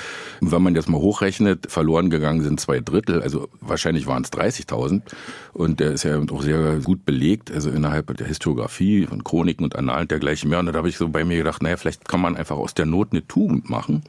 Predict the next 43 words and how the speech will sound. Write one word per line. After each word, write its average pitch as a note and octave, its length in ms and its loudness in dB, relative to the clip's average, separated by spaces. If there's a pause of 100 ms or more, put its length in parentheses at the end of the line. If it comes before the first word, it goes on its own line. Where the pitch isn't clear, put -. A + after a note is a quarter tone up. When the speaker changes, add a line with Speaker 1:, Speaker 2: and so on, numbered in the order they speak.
(520)
Speaker 2:
Und E2 220 0
habe F#2+ 180 2
mich F#2+ 160 2
dann F#2+ 200 0
für E2 260 2
ein D#2+ 100 0
Modell D#2+ 640 2
entschieden, G#2+ 640 2
das - 240 -4
ich D#2 80 -4
selber E2+ 320 2
so F2 160 2
Episodenbiografie E2 1200 2
nenne. C#2+ 400 0 (240)
Also D2 160 -4
ich C#2 160 -8
wähle F#2+ 420 2
eben D#2 140 -4
ganz F2 220 -2
bewusst F#2 460 -2 (320)
Dinge G2 340 0
aus G#2+ 260 2
und F2 120 -2
lasse E2+ 240 0
bewusst E2+ 420 -2
auch - 140 -8
Dinge D#2 340 0
weg. - 280 -2 (360)
Und E2+ 80 -2
die F2 80 2
Dinge, F#2+ 240 4
die E2+ 140 0
ich - 160 -6
ausgewählt G2+ 800 0
habe, E2+ 320 0
die F#2 140 -2
ziehe G#2 260 -2
ich F#2 60 -4
sozusagen F2 440 0
so E2+ 120 2
mit F#2+ 200 2
am D#2+ 120 0
Lupe, G2 420 2